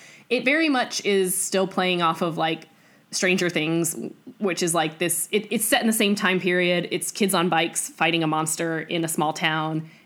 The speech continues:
It even has one of the actors <laughs> from Stranger Things, you know, like, there's one girl in this group of outcast nerds in the eighties.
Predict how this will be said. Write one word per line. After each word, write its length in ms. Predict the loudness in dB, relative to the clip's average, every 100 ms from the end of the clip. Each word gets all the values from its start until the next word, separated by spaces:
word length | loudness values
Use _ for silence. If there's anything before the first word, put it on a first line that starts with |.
| _
It 80 | -4
even 200 | -2 -2
has 320 | 0 2 4 4
one 100 | 4
of 60 |
the 40 | 4
actors 320 | 2 2 2
<laughs> 20 |
from 160 | 4 4
Stranger 400 | 4 4 4 2
Things, 520 | 4 4 4 2 0
you 120 | 2
know, 260 | 4 4 4
like, 200 | 2 0
there's 180 | -2 -4 -12 -4
one 320 | 2 4 4
girl 280 | 4 4 4
in 80 | 2
this 120 | 2
group 160 | 0 0
of 160 | 0 0
outcast 480 | 0 2 0 0
nerds 380 | 0 0 0 0
in 120 | 0
the 60 | 0 2
eighties. 580 | 2 4 4 2 0